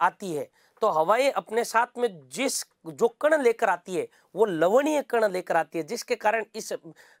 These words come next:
लूणी नदी का जो पानी है वो पानी क्या हो जाता है? खारा हो जाता है।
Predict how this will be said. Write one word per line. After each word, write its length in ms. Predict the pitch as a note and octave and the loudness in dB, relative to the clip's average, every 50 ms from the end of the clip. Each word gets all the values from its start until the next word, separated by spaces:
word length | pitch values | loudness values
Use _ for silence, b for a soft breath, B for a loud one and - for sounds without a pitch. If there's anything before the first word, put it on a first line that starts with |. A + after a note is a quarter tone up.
| _ E3 | _ -2
लूणी 520 | E3 F3 F3 D#3+ E3 F3 G#3+ B3+ C4+ C#4 | 0 0 0 0 -2 -2 -2 -2 -2 0
नदी 260 | B3+ G#3+ F#3 F3 A3+ | -2 -2 -4 -4 -6
का 140 | A3 - A#3 | -2 -2 -2
जो 140 | G#3 G3 G#3+ | -2 -2 -6
पानी 360 | - _ F#3 F#3 G#3+ A#3 A3+ | -4 _ -4 -2 -2 -2 -2
है 180 | G#3 F#3 D3 A#2+ b b b b - | -2 -2 -4 -6 b b b b -8
वो 100 | E3+ G3 | -8 -6
पानी 300 | E3 G3 G3 G#3 A3 A3+ | -2 -2 -2 -2 -2 -4
क्या 160 | G#3+ A#3 A3 | -2 0 0
हो 100 | G#3 G3 | 0 0
जाता 240 | E3+ F#3+ F#3+ - A3 | -2 -4 -2 -2 -2
है? 60 | G#3+ - - | -2 -2 -6
खारा 240 | - D3 D3 E3 F3 | -6 0 2 2 2
हो 180 | E3+ D3 C3+ | 2 0 -4
जाता 260 | B2 C3 A#2+ - - | -8 -10 -12 -12 -14
है। 180 | A#2 G#2 G2 _ | -16 -18 -20 _